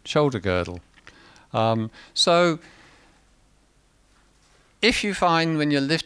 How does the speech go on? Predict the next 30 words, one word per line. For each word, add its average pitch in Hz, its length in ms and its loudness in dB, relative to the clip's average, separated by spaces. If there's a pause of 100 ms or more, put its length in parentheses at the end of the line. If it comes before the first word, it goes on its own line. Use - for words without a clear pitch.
you're 143 140 -2
doing 160 220 2
a 147 40 4
lot 160 200 0
of 156 100 0
lifting 151 400 -4
up 143 260 -2
above 160 440 0
shoulder 135 400 -4
height, 127 340 -8
you're 135 160 -18
starting 147 420 -20
to 131 80 -20
get 135 200 -10
a 139 60 0
wee 160 260 2
bit 160 180 -4
of 143 80 -6
soreness 135 480 -2
in 127 100 -2
your 123 120 -4
shoulder, 139 560 0 (960)
that's 147 340 -6
what 143 100 -10
it 135 160 -14
could 143 220 -6
be 131 80 -8
all, 120 240 -6
all 120 280 -6
about. 107 440 -8